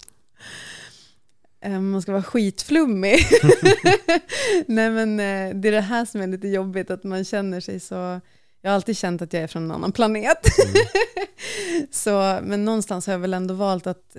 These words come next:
Speaker 1: att leva som Jenny i den här kroppen, det här livet, och då får jag väl göra det bästa jag kan och lyssna på vad hon vill och längtar efter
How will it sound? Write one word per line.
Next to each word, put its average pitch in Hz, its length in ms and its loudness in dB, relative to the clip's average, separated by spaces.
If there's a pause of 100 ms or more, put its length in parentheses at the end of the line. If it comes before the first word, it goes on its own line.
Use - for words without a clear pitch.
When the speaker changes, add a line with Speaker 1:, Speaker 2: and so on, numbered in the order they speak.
Speaker 1:
att - 160 -10
leva 185 680 -4 (180)
som 185 220 -6
Jenny 185 340 -2
i 175 40 -4
den 175 120 -6
här 185 100 -6
kroppen, 180 420 -10
det 175 60 -8
här 180 120 -6
livet, 180 340 -6
och 185 60 -8
då 185 100 -8
får 190 140 -10
jag 180 60 -8
väl 180 100 -8
göra 185 140 -8
det 175 80 -10
bästa 180 320 -12
jag - 80 -10
kan 180 300 -8
och 180 80 -8
lyssna 180 320 -8
på 180 180 -12
vad 180 120 -8
hon 180 280 -8
vill 185 280 -8
och 95 280 -8
längtar 95 380 -8
efter - 440 -12